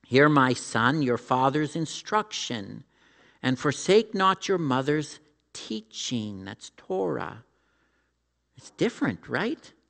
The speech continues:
So for parents in general, we don't just drop laws on our kids. We sit down with them, look them in the eye, kiss them on the forehead, tell them we love them,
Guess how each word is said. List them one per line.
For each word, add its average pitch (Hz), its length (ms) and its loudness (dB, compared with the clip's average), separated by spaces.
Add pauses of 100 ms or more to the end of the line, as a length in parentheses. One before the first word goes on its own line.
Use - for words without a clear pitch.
(760)
So 214 200 8
for 196 220 6
parents 269 520 4
in 170 240 0
general, 139 580 4
we 160 160 2
don't 240 580 2
just 190 400 2 (100)
drop 180 520 2
laws 151 560 2
on 139 240 2
our 127 140 2
kids. - 680 -2 (560)
We 127 140 2
sit - 420 -2
down 220 400 4
with 135 240 0
them, 117 480 -2 (380)
look 226 340 6
them 240 160 4
in 214 120 4
the 175 140 4
eye, 131 260 4
kiss 254 340 2
them 240 220 2
on 208 220 6
the 180 80 0
forehead, 127 760 4 (360)
tell 294 360 8
them 202 260 2
we 147 140 4
love 123 340 6
them, 123 380 0